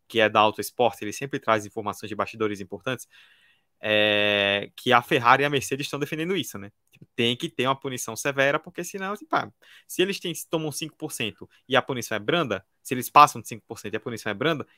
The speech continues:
então eu vou passar cinco por cento também. Você começa a criar um precedente que é muito perigoso pra quem vem pro futuro. Tem que vir uma punição muito forte. O problema é, o que nós achamos?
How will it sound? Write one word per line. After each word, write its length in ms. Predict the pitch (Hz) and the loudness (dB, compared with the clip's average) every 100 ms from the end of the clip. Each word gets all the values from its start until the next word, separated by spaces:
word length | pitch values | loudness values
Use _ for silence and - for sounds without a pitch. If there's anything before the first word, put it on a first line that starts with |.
| - | -10
então 220 | 403 165 | -4 -2
eu 40 | 143 | 0
vou 120 | 170 | 2
passar 320 | 185 - 185 | 0 2 -2
cinco 240 | 214 202 _ | -2 -12 _
por 120 | 202 | -12
cento 160 | 208 - | -12 -12
também. 300 | 320 349 - _ _ _ _ _ _ - | -14 -14 -16 _ _ _ _ _ _ -10
Você 200 | 120 147 | -6 -4
começa 400 | 147 139 156 202 | -2 -2 -2 -2
a 40 | |
criar 540 | - 185 147 123 113 - _ - | -2 -2 2 4 4 2 _ -20
um 100 | 120 | -10
precedente 680 | - 139 151 117 117 170 - | -4 -2 -2 -4 -4 -8 -8
que 100 | 160 | -8
é 40 | |
muito 420 | 151 143 180 - | -6 -6 -8 -10
perigoso 520 | - 208 135 127 117 | -10 -8 -4 -2 -2
pra 120 | - 113 | -6 -10
quem 160 | 113 | -8
vem 140 | 101 101 | -12 -12
pro 100 | _ | _
futuro. 360 | 104 - 98 _ _ _ _ _ - | -18 -16 -18 _ _ _ _ _ -4
Tem 160 | 180 | -4
que 140 | 214 139 | -4 -6
vir 100 | 123 | -6
uma 80 | |
punição 320 | 113 113 104 110 | -6 -10 -14 -14
muito 180 | 101 | -16
forte. 320 | 117 104 101 _ - - | -6 -6 -6 _ -20 -20
O 40 | _ | _
problema 400 | 165 170 202 156 | 0 4 6 6
é, 140 | 95 _ _ _ _ _ _ | 6 _ _ _ _ _ _
o 80 | 123 | -6
que 140 | 165 | 0
nós 200 | 160 170 | 2 2
achamos? 500 | 185 151 104 95 - | 0 0 -4 -8 -20